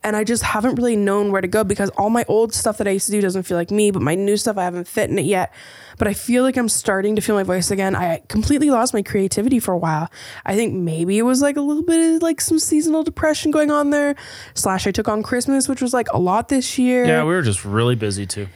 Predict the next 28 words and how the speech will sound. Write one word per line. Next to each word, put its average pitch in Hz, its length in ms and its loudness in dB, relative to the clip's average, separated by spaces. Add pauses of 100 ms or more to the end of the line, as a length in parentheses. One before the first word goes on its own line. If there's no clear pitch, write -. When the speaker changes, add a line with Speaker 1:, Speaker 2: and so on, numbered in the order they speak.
Speaker 1:
Yeah, 240 320 0
but 226 220 2 (180)
Speaker 2:
I 226 140 6
Speaker 1:
as 330 60 4
of 359 120 6
Speaker 2:
mean 240 80 2
Speaker 1:
lately, 202 440 2
I'm, 202 360 0
I'm 190 180 -2
feeling 247 580 2
way 202 160 4
more 214 220 2
passionate 180 400 0
about 202 140 0
my 190 120 -2
job. 175 360 0 (480)
And 202 440 -2 (300)
I've 208 360 -2
been 254 320 2
reading, 262 340 4
like, 294 140 2
my 269 280 2
Instagram 202 520 0
D 185 200 2
Ms 202 200 0
and 196 120 2
actually, 202 360 0
like, 190 240 -2